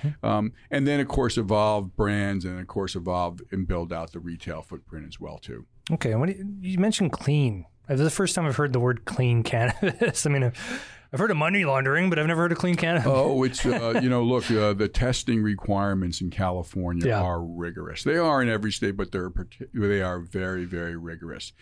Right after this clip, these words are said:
Speaker 2: And let's face it, if you have been growing indoor cannabis, uh, in an old location in San Francisco or Los Angeles,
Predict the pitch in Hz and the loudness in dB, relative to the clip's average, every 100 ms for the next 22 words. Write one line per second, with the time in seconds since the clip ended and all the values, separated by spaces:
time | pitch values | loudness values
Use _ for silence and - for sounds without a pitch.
0 | - - - - 120 117 113 117 120 - | -20 -20 -10 -4 0 0 0 0 -2 -2
1 | 107 101 - 90 82 110 131 120 117 104 | -2 0 -2 -4 0 2 4 4 2 0
2 | 101 98 95 92 98 101 101 101 101 98 | 0 0 0 0 2 4 4 4 2 0
3 | 95 101 104 107 98 95 92 104 95 95 | 0 0 2 2 2 0 0 -2 0 0
4 | 92 95 92 - 92 90 87 87 98 90 | 0 -2 -4 -6 -4 -4 -4 -4 -4 -2
5 | 90 98 104 107 98 92 98 95 - 101 | 0 0 0 0 -2 0 0 0 0 -2
6 | 95 85 92 92 - 92 - 92 - 95 | -2 -2 -4 -4 -4 -4 -4 -6 -4 -2
7 | 90 87 87 87 - 92 87 90 90 87 | -2 -2 -2 -2 -2 -4 -4 -6 -8 -10
8 | - | -12